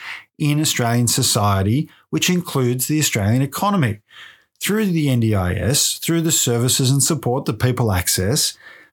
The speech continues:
not only are people with a disability more able to engage in economic activity, so are their family members, their formerly unpaid carers, and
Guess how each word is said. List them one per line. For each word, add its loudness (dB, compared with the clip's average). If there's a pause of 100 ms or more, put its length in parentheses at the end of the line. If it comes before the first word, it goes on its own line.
not -2
only 0
are -2
people 0
with 2
a 2
disability 0
more 2
able 2
to 2
engage 2
in 4
economic 2
activity, 0 (240)
so -2
are 0
their 2
family 2
members, 2 (260)
their 0
formerly 0
unpaid 2
carers, 0 (360)
and 0